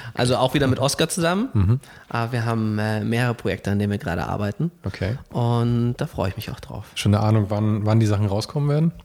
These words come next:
Speaker 2: Dass wir
Speaker 1: Hoffentlich
Speaker 2: zumindest,
Speaker 1: bald.
Speaker 2: zumindest das sagen können, weil ich meine, jetzt bin ich schon gespannt.
Speaker 1: Naja, gut, es muss natürlich irgendwie, soll auch nächstes Jahr passieren, aber man weiß natürlich nie,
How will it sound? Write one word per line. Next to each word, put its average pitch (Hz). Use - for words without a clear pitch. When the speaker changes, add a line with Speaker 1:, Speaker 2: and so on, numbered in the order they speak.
Speaker 2:
Dass -
wir 139
Speaker 1:
Hoffentlich 113
Speaker 2:
zumindest, 107
Speaker 1:
bald. -
Speaker 2:
zumindest 135
das 135
sagen 90
können, 87
weil 90
ich 90
meine, 107
jetzt -
bin 139
ich 117
schon 90
gespannt. 95
Speaker 1:
Naja, 135
gut, 139
es 107
muss 127
natürlich 143
irgendwie, 139
soll 120
auch 120
nächstes 123
Jahr 113
passieren, 110
aber 113
man 113
weiß 120
natürlich 117
nie, 120